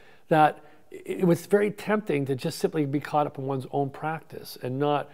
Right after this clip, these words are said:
uh, in, in a sense, collaborate with others. But in, in musicianship, it's so critical to play with other people. Whether you're playing in a rock band or a string trio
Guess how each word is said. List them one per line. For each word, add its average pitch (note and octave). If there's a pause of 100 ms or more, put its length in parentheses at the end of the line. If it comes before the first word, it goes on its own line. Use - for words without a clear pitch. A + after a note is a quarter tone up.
(400)
uh, D3+ (100)
in, C3+
in C3+
a B2
sense, - (140)
collaborate B2+
with A#2+
others. - (300)
But E3+
in, F#3+ (460)
in D#3
musicianship, E3
it's -
so G#3+
critical F#3+
to B2
play C#3
with B2
other B2+
people. - (420)
Whether B2+
you're C3+
playing C3+
in A#2
a G2+
rock B2
band D3+
or G#2+
a -
string D#3
trio B2+